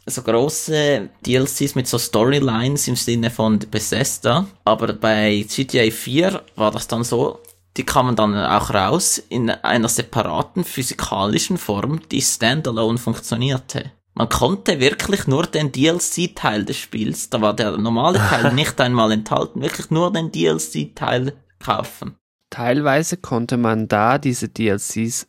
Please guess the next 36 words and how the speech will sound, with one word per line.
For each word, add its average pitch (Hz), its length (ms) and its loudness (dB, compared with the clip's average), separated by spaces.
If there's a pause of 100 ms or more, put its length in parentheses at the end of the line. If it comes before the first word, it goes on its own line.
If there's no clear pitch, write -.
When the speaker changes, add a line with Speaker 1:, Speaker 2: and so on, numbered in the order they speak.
Speaker 3:
wirklich 120 500 -4 (220)
auch 117 180 2
noch 113 220 -4
physisch 117 460 -2
im 110 120 0
Laden 113 460 2
kaufen. 151 480 0
Also 120 240 0
es - 160 -6
gab 123 260 2
so - 140 -4
eine 117 320 0
Zeit, 127 560 -2 (340)
in 120 180 -2
der 123 240 4
sich - 220 -6
das - 240 -4
Ganze 117 320 0
überschnitten 147 800 0
hat. 185 240 2
Es - 220 -4
hat 127 240 -4
nun 127 240 2
mal 117 220 4
noch 117 240 0
nicht 123 340 -6
jeder 131 380 2
seine 117 400 2
Xbox - 800 -4
am 107 160 -2
Internet - 480 -2
gehabt. 127 580 0
Entsprechend 131 640 -2
konnte 131 460 -2
man 117 320 2
dann 107 300 0